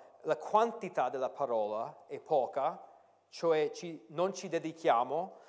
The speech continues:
alla, alla lettura, allo studio personale, alla meditazione, a, a anche la lettura in famiglia, ah, quando noi non veniamo in chiesa per ascoltare la predicazione e l'insegnamento,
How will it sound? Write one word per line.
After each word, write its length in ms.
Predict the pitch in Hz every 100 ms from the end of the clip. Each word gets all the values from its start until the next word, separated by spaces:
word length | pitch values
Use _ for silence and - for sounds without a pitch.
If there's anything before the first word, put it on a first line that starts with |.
| - -
alla, 420 | 147 147 147 165
alla 240 | 147 147
lettura, 680 | 147 147 - 160 135 107 95 - - - -
allo 220 | 147 156
studio 840 | 156 - 175 160 135 117 107 -
personale, 680 | - 156 - 151 139 135 139
alla 160 | 135 139
meditazione, 1040 | 143 143 156 147 - 165 160 139 120 110
a, 220 | - 143
a 180 | - 143 139
anche 320 | 160 175 175
la 100 | 151
lettura 420 | 151 147 - 170
in 100 | 156
famiglia, 720 | - 147 147 170 135 120 101 - - - -
ah, 160 | 131
quando 500 | 156 - 180 202 196
noi 220 | 160 180
non 200 | 202 185
veniamo 500 | 147 160 156 160 170
in 100 | 147
chiesa 760 | 135 - 151 165 175 147 120 - - - _
per 140 | 160
ascoltare 640 | 147 - 160 147 - 165
la 120 | 165 143
predicazione 880 | 156 143 151 - - 147 135 131 127
e 40 |
l'insegnamento, 1000 | 123 120 131 123 113 113 104 107 98